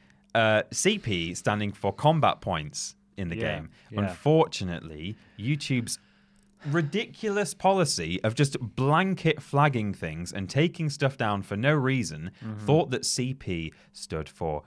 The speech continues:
Speaker 1: child pornography. Um,
Speaker 2: Pedophiles ruin everything.
Speaker 1: pedophiles do just ruin literally everything.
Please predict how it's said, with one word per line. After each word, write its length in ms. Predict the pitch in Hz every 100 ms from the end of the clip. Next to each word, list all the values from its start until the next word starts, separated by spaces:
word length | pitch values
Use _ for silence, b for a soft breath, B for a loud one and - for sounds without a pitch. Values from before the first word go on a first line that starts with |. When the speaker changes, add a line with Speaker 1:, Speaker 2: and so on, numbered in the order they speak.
| b
Speaker 1:
child 320 | - 80 71 71
pornography. 680 | 78 78 80 80 - - - B B B B B
Um, 160 | - 78
Speaker 2:
Pedophiles 500 | 208 214 - 107 98
ruin 260 | 110 107 101
everything. 500 | 104 101 95 - -
Speaker 1:
pedophiles 480 | 175 156 139 117 -
do 200 | 107 95
just 200 | 92 95
ruin 400 | 92 85 85 -
literally 500 | 98 104 - 85 80
everything. 540 | 76 76 78 78 76